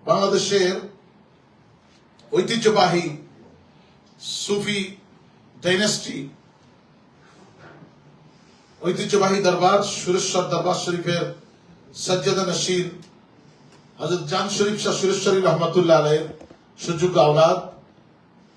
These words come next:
হযরতে সুফি নূরে আখতার হুসাইনি, সৈয়দ নূরে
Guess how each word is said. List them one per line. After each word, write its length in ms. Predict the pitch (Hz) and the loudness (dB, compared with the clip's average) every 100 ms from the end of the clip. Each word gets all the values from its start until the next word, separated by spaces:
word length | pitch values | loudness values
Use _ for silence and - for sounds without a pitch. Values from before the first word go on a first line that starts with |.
| - | -12
হযরতে 320 | 147 151 175 165 165 - - _ _ _ _ - _ _ _ _ _ _ _ _ _ _ _ - - - | -10 -4 -2 -2 -4 -8 -18 _ _ _ _ -20 _ _ _ _ _ _ _ _ _ _ _ -20 -12 -2
সুফি 380 | 208 208 202 196 190 220 - _ - - _ _ _ _ _ 151 | 0 0 -2 -4 -6 -10 -18 _ -20 -20 _ _ _ _ _ 0
নূরে 240 | 208 220 214 | 4 6 6
আখতার 320 | - 156 196 160 | 2 0 2 4
হুসাইনি, 440 | 143 - 180 180 156 - | 2 2 0 0 -4 -4
সৈয়দ 300 | 175 185 180 165 | -2 -2 -2 2
নূরে 200 | 202 202 | 6 6